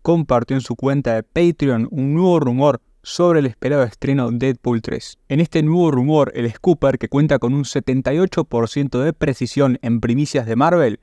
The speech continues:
afirma que el actor Liev Schreiber retomará su papel de Dientes de Sable en Deadpool tres. Se dice que el papel es más grande que un cameo, pero no un gran papel. El actor Liev Schreiber interpretó a Victor Creed,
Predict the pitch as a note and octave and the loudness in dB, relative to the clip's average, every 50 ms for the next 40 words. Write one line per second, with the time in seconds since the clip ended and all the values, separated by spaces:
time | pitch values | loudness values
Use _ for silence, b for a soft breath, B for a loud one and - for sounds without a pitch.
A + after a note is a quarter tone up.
0 | _ _ _ - A#2 - - C#3+ D#3 D#3 C#3 - C#3+ C#3 C3+ B2+ - _ - F#3+ | _ _ _ -8 -4 -2 0 0 2 0 0 -2 -2 -2 -2 -2 -2 _ 2 4
1 | F3 E3+ D#3 - _ _ _ _ - C3+ D#3+ F#3 E3 - - - - D3+ E3 F#3 | 4 4 2 -2 _ _ _ _ -2 0 0 0 0 -2 -8 -8 -2 2 4 4
2 | D#3 A#2+ A2+ A#2 B2 B2 - - _ _ _ - - D#3+ F#3+ F#3+ F3+ E3 C#3 C3 | 4 4 2 2 0 0 -2 -6 _ _ _ -2 0 2 2 2 2 2 0 0
3 | C3 D3 C#3+ - C3+ C3 A#2 - B2+ C3+ C#3+ C#3 B2 A#2+ A#2 B2+ C#3+ D#3+ E3+ F3+ | 0 -2 -2 -2 -2 -2 -2 0 0 0 0 0 0 0 0 0 2 2 0 0
4 | - - C3 A2 G#2+ - - D3+ C3+ A2+ A2 A2+ A2+ A2+ - _ _ _ - C#3+ | -2 -2 -4 -4 -4 0 2 4 4 4 4 4 2 0 0 _ _ _ -2 0
5 | D3 D3+ C#3+ - _ - C3+ C3 C3+ C3+ B2+ _ - C3 B2+ A#2+ A2 - A#2 F#2+ | 2 2 0 -2 _ -6 -2 0 0 0 -2 _ -2 -2 0 0 -2 -2 -4 -4
6 | C#2 - - - - _ _ _ _ _ _ - - B2 C3+ C3 D#3 C3+ C3+ C3 | -4 -6 -12 -16 -20 _ _ _ _ _ _ -6 -2 0 0 2 0 0 -2 -2
7 | - - B2+ - E3+ E3+ D#3+ D3 C3 D3 D#3 C#3 D3 E3 E3+ E3+ D#3+ C#3+ - - | 0 -2 0 2 2 2 2 2 0 0 -2 -2 0 0 0 0 0 0 0 -2
8 | C#3+ D3 C#3 - B2+ A#2+ C#3+ E3+ D#3 B2+ B2 B2+ - _ _ _ _ - F#3 G3 | -2 -2 0 0 0 0 0 2 2 2 0 -2 -4 _ _ _ _ 0 0 2
9 | F#3 D#3+ D3+ D3 D3+ D#3+ D#3+ C#3+ B2+ A#2+ A#2+ B2 B2+ B2+ A#2+ - G#2+ - - D#3 | 2 2 2 2 2 2 2 2 0 0 0 2 2 0 0 0 -2 0 0 0
10 | C3 D3+ E3+ - _ _ _ _ _ - C3+ B2 A#2+ - - D3+ D3+ D3+ D#3 - | 0 -2 -4 -10 _ _ _ _ _ -2 0 0 -2 0 0 0 2 2 0 -2
11 | D3 C3 C3+ D3 D#3 D3+ C#3 A#2+ - - D3+ E3+ D3+ B2+ A#2 A#2+ A#2+ - - E3+ | -2 0 2 2 2 2 0 -6 -4 0 0 2 2 2 2 0 -2 -2 -2 -2
12 | F3+ F#3+ - E3+ C3 - A#2+ A2+ - C3+ C3+ C3+ - - B2+ A#2+ A#2+ A#2 E3 F3+ | 0 2 2 0 0 0 -2 -2 2 2 2 2 0 0 -2 -2 0 0 0 -2
13 | - - D#3 B2+ A#2+ A2+ - D3 C#3+ A#2+ G#2+ | 0 -2 -2 -2 -2 -2 0 0 0 0 -2